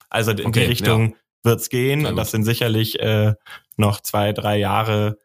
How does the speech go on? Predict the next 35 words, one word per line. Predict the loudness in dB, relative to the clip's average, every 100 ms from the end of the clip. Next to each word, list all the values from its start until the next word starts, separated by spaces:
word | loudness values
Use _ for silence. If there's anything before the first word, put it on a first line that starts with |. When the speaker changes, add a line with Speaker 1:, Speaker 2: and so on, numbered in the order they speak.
| _
Speaker 1:
harte | -2 -2 -2 -2
Arbeit, | -2 0 0 0 -2 -4 -2
aber | 0
ich | 0
glaube, | 0 0 0
da | 0 0 0 -4
wird's | -8 -8 -6 -4 -4 -2
noch, | 0 0 0
äh, | -2 -2 -4 -10 _ _ _ _ -14 -6
ein | -2
ganz, | 0 -2 -2
ganz | 0 0 0
spannende | 0 0 2 2 2 0 0
Zukunft | -2 2 2 2 -2
für | -2 2
Eat | 2
Smarter | 2 2 4 4 2 -2 _
liegt | 0 4
da | 2
noch | 2
vor | 2
uns. | 2 0 -6 _ _ -6
Speaker 2:
Da | -2
bin | 2
ich | 2
mir | 2
ganz | 0 0
sicher. | 0 2 0 -4 _ _ _ _ _ -8
Sehr, | 0 2
sehr | 2
interessant, | 0 -2 0
was | 0
noch | 0
alles | 0 2
ansteht. | 0 2 0 -2